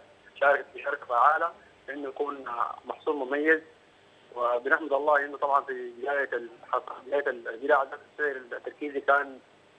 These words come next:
معلن لدى ال-، الناس فتح شيء على أساس إنه يجي،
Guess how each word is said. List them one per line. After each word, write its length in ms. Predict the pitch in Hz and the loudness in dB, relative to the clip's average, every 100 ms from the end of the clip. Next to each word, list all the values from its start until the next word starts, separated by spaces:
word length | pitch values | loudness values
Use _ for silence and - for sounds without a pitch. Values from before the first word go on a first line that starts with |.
| _ _ - | _ _ 4
معلن 400 | 147 156 147 143 | 6 6 4 2
لدى 200 | 143 147 | 4 2
ال-، 200 | 135 123 | 2 -4
الناس 360 | 113 123 147 147 - | -4 4 2 2 -2
فتح 180 | 147 | -2
شيء 240 | - 151 160 | -2 0 4
على 140 | 135 | 4
أساس 120 | 139 | 2
إنه 160 | 147 139 | -4 -6
يجي، 300 | 127 147 143 | -6 -2 -2